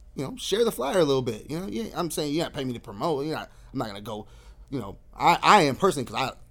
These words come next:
I like to make the shows as dope as they are, but, like, you know, not every artist is gonna feel required to, you know, every single day on every single platform, but make sure you're promoting it, bro. You know what I'm saying? Like, let your fan base know where you're gonna be and when you're gonna be there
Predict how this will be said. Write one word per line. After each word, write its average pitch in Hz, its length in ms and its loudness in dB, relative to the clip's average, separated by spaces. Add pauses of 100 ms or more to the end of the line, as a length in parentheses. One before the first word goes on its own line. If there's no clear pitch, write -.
(100)
I 120 100 -2
like 110 260 -6
to 113 80 -10
make 101 160 -10
the 101 60 -14
shows 101 360 -6
as 98 120 -16
dope 101 180 -10
as 98 80 -14
they 95 80 -10
are, 110 200 -6 (180)
but, 254 120 -4
like, 240 100 -2
you 202 80 0
know, 165 260 4
not 151 160 0
every 131 180 0
artist 120 260 0
is - 20 -12
gonna 123 140 -6
feel 120 160 -2
required 110 520 -4
to, 113 60 -6
you 113 100 -6
know, 104 200 -10 (200)
every 127 180 0
single 127 280 -2
day 123 380 2 (180)
on 120 120 -8
every 127 160 -2
single 127 200 -4
platform, 131 460 -4
but 165 100 -4
make 285 140 -4
sure - 160 -2
you're 190 120 0
promoting 117 440 -2
it, - 120 -18
bro. 113 140 -4
You 135 60 -4
know 143 60 -4
what 143 40 -4
I'm 147 60 -8
saying? 156 140 -4
Like, 123 140 -2
let 208 140 -2
your 208 100 2
fan 160 280 0
base 143 240 2
know 139 140 0
where 131 160 2
you're 127 100 -2
gonna 120 160 -2
be 120 140 -4
and 113 100 -6
when 123 120 -4
you're 117 100 -6
gonna 110 140 -8
be 113 160 -8
there 104 200 -12